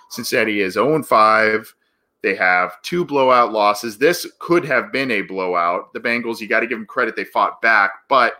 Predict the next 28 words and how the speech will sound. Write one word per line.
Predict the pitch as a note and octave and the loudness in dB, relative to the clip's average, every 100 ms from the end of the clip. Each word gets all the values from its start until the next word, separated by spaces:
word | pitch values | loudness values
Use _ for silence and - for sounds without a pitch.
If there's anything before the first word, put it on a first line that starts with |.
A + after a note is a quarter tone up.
| _ _ _ _ _ _ - | _ _ _ _ _ _ -14
I | |
mean, | C#3+ B2+ | -8 -2
Arizona | D3 D3+ C#3 C3 | 0 0 0 -2
let | B2 A#2+ | 0 0
them | A2 | 0
hang | A2+ A2+ | -4 -2
around | A2 A2 G#2+ G#2+ G#2+ | 0 2 2 0 -2
by, | G#2 G2 F#2+ - - | -2 -2 -2 -8 -6
by | G2 F2+ | -6 -4
their | A2 B2+ | 0 0
own | A#2+ A#2 | 0 -2
missed | A2+ G#2+ | -4 -2
opportunities, | A2 G2+ G#2 - G#2 G2 G2 F#2+ F#2+ - - | 0 -2 -4 -10 -8 -6 -6 -6 -10 -16 -16
and | F#2 F2+ F2 F2 E2+ - | -12 -8 -8 -10 -14 -16
it's, | F#2 - - _ _ _ | -16 -18 -20 _ _ _
the | G#2 | -4
Bengals | C3+ C#3 C3+ B2 G#2+ | 0 2 2 0 0
missed | A2+ D3 F3+ - | -2 -2 -2 0
oppor-, | A#2 G2+ F#2 - - | 0 0 -4 -8 -8
opportunity | G2 G2 G2 C#3+ C3+ C3 | -8 -8 -10 -10 -6 -2
after | G#2+ - F#2+ | -2 -2 -6
missed | A#2 A2+ - - | -6 -6 -8 -4
opportunity, | A2 - - - D3+ D3 C#3 B2+ - - _ | -4 -4 -10 -8 -4 0 0 0 -8 -20 _
a | G2+ - | -10 -8
ton | - E3 E3+ | -2 2 4
of | D#3+ | 2
mental | C3 B2 A#2+ | 2 0 -2
mistakes. | B2 A#2 - A#2 A2+ A2 - | -4 -4 0 2 2 0 -8